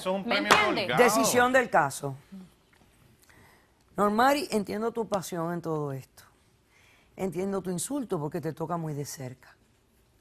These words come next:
Speaker 3: Solamente quiero que aprendas una lección de esto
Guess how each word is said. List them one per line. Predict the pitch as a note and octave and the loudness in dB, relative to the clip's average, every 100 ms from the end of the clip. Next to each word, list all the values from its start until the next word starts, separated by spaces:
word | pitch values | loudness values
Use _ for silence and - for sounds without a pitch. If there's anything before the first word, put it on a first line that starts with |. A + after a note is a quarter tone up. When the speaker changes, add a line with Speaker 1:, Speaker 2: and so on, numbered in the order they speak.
| _ _ _ _ _ - | _ _ _ _ _ -12
Speaker 3:
Solamente | - B3+ C4 D4 C#4 | -4 0 0 -2 -4
quiero | A#3+ B3+ A#3 | -4 -4 -4
que | |
aprendas | G3 F3+ F#3 F3+ | -4 -4 -6 -6
una | A#3 B3 | -8 -8
lección | E3 C#3 - C#3+ | -8 -8 -8 -8
de | D3 | -6
esto | B2 B2 _ | -8 -12 _